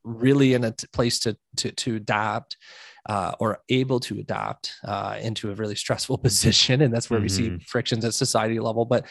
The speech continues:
Speaker 1: uh, it's not, it's not humans of the world, it's humans of MarTech. So I'll keep the scope a little <laughs> bit, uh,
Speaker 2: <laughs>
Speaker 1: closer. Uh, w-, yeah,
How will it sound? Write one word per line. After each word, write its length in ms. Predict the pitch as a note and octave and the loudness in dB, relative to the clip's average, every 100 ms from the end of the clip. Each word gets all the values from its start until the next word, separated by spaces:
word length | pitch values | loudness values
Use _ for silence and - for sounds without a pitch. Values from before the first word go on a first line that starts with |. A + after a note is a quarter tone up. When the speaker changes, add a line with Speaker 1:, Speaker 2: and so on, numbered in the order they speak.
| - - _ | -12 -20 _
Speaker 1:
uh, 200 | D3+ A#2+ B2 | 4 6 4
it's 120 | - | 4
not, 220 | C3+ B2+ | 2 4
it's 100 | B2+ | 2
not 160 | C#3+ B2+ | 4 4
humans 320 | B2 C3+ A#2+ | 4 2 2
of 60 | A#2 | 0
the 80 | A2 | 0
world, 260 | G#2 F#2+ | -2 -4
it's 160 | G#2+ - | -6 -6
humans 200 | A2 G#2 | -4 -6
of 100 | G#2 | -6
MarTech. 360 | G#2 - G#2 | -10 -6 -6
So 140 | - A2 | -4 -4
I'll 60 | |
keep 200 | G#2 A2+ | -4 -6
the 80 | - | -6
scope 300 | - - G2 | -6 -6 -6
a 40 | G#2 | -6
little 220 | G#2+ G#2+ | -6 0
<laughs> 100 | - | 0
bit, 140 | B2 - C#3+ - | 0 -4 -10 -6
uh, 200 | A2+ G2 | -4 -4
Speaker 2:
<laughs> 420 | - D#3+ - D3 A#2+ | -4 -4 0 0 4
Speaker 1:
closer. 520 | B2 A#2+ A#2+ C#3+ D#3 | 6 6 6 4 4
Uh, 380 | A#2 G#2+ G2 F#2+ - | 4 4 2 0 -4
w-, 320 | - A#2+ - _ | -8 -8 -8 _
yeah, 220 | C3 A2+ | 0 0